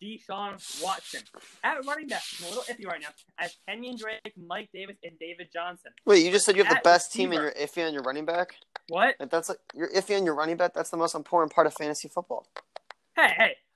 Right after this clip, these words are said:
Speaker 1: At wide receiver, I have Julio Jones, DeAndre Hopkins, and at tight end, George Kittle. And my flex option is Julian Edelman, Tyler Boyd, Leonard Fournette, A J Green, Marcus, Marquise Brown. My team is stacked.
Speaker 2: Want a ribbon? I mean,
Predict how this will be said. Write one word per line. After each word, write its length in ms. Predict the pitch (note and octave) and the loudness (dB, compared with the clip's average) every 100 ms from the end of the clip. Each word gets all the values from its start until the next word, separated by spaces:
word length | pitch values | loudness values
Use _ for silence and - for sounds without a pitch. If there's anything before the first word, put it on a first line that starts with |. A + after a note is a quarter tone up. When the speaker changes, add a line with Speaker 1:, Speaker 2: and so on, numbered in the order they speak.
| _ _ | _ _
Speaker 1:
At 180 | A3 G3+ | 4 6
wide 160 | A#3 B3+ | 4 4
receiver, 420 | B3+ B3+ G3 - | -2 -2 -2 0
I 100 | F#3 | 0
have 140 | F#3+ - _ | 0 -4 _
Julio 340 | A3 B3+ C#4+ C#4+ | -10 -10 -8 -10
Jones, 400 | G3+ A3 G3+ G3+ _ _ | -6 -6 -6 -12 _ _
DeAndre 540 | G3 F#3+ A#3 B3 B3+ A#3 A3 | -10 -6 -6 -2 -4 -4 -8
Hopkins, 420 | G#3+ - - - _ _ | -8 -8 -18 -20 _ _
and 160 | A3+ A3+ | -8 -8
at 80 | - _ | -10 _
tight 160 | G3+ B3 | -10 -8
end, 100 | - _ - | -10 _ -18
George 380 | F#3 A3 G#3 - | -10 -10 -10 -12
Kittle. 220 | A3 A#3+ - - - | -8 -8 -10 -20 -12
And 80 | G3 | -10
my 120 | F#3 _ | -10 _
flex 240 | A3+ A3+ | -6 -4
option 280 | A3+ A3+ A#3 | -6 -6 -10
is 120 | E3+ - - | -16 -14 -12
Julian 280 | G#3 A#3+ G3 | -10 -10 -8
Edelman, 280 | G3+ G3+ G3 _ | -10 -10 -14 _
Tyler 240 | F3+ G#3+ G#3 | -8 -6 -8
Boyd, 240 | F#3+ F#3+ C#3+ | -8 -10 -8
Leonard 260 | F3 G3 - | -8 -8 -10
Fournette, 220 | G3 F#3+ D#3+ | -10 -10 -12
A 120 | F#3 | -12
J 120 | F3+ | -12
Green, 240 | F3+ F3+ E3 | -10 -10 -8
Marcus, 260 | E3 E3+ _ D#3 | -10 -10 _ -16
Marquise 320 | D3+ E3 _ E3+ | -16 -18 _ -6
Brown. 200 | D#3 A#2+ _ _ | -6 -8 _ _
My 180 | F3 F#3 | -2 -2
team 240 | F#3+ F#3 E3+ | -4 -14 -8
is 220 | E3+ - - _ | -10 -10 -20 _
stacked. 340 | C3+ C3+ B2 _ _ _ _ _ - | -4 -2 -2 _ _ _ _ _ 2
Speaker 2:
Want 140 | B2+ | 4
a 40 | |
ribbon? 360 | A#2 C#3+ F3+ E3 - _ - _ _ - | 6 4 4 -2 -12 _ -20 _ _ -14
I 40 | |
mean, 240 | A#2 A2 | -10 -10